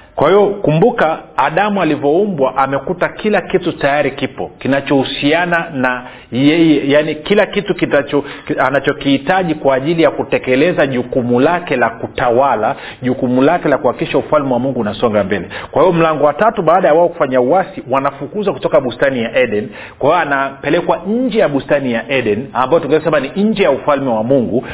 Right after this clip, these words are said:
na kwa sababu hiyo sasa kula yake na ishi yake inategemeana na yeye kufanya kazi ngumu na kuvuja jasho,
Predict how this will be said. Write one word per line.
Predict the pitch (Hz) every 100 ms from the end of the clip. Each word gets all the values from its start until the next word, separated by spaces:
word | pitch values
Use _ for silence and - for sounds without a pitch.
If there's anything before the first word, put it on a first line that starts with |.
| -
na | 110 131
kwa | - 139 156
sababu | 139 139 143
hiyo | 202
sasa | 151 143 -
kula | - - 139 139 139
yake | 156 208 214 165 135
na | 127
ishi | 131 127 - 143
yake | 190 185 -
inategemeana | - 135 135 139 139 123 135 135 143 165 190 151
na | 127 131
yeye | 151 160
kufanya | 139 - 156 151
kazi | 135 123 117 110
ngumu | 120 131 120 226 247 254 247 - -
na | 120
kuvuja | - 127 127 139 113
jasho, | 123 -